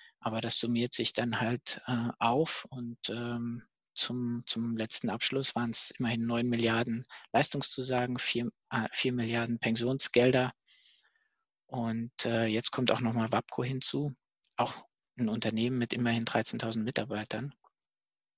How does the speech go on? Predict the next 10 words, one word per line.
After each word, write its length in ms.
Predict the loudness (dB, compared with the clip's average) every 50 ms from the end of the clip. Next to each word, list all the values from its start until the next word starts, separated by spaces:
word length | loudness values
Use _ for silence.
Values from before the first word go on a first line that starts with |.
| _ -20 0 4
Also 160 | 6 6 6
lange 240 | 8 6 6 6 6 4
Rede, 160 | 4 2 2
kurzer 340 | 2 0 0 0 0 -2 -2
Sinn, 280 | -2 -2 -2 -2 -2 0
ja, 180 | 2 4 4 4
die 100 | 2 0
Verantwortung 560 | -2 -2 -2 -2 -4 -6 -6 -6 -6 -8 -8
ist 140 | -8 -6 -6
uns 280 | -6 -8 -10 -12 -16